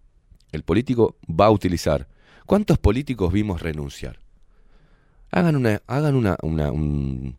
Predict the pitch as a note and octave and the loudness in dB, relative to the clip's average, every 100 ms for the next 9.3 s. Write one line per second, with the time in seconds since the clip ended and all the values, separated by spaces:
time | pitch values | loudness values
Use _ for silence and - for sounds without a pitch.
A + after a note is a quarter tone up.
0 | _ D#2+ C#2+ - _ _ _ _ _ _ | _ -8 -8 -12 _ _ _ _ _ _
1 | _ _ _ F2+ F2 F2 G2 A2+ - D#2+ | _ _ _ 0 4 4 4 2 2 0
2 | C2+ C2+ C2+ _ - - - - - - | 0 -4 -8 _ -20 -20 -20 -20 -20 -20
3 | _ _ _ _ - C3 F3+ D#3+ A2+ F2+ | _ _ _ _ 0 4 4 4 2 0
4 | C#2+ B1 - _ _ _ _ _ _ _ | 0 -4 -18 _ _ _ _ _ _ _
5 | _ - D3+ D#3+ - F2+ G2 - - F2 | _ 2 2 2 2 4 4 2 0 2
6 | D#2+ D2+ C#2+ C#2 B1 - _ _ _ _ | 2 0 -2 -4 -4 -12 _ _ _ _
7 | _ _ _ _ _ _ _ A#2+ D#3+ G3 | _ _ _ _ _ _ _ 2 4 6
8 | F#3 E3+ D3+ E3 D#3+ D#3 D3 C#3+ C3+ G#2+ | 6 4 2 2 4 4 6 6 8 6
9 | D#2 - | 6 0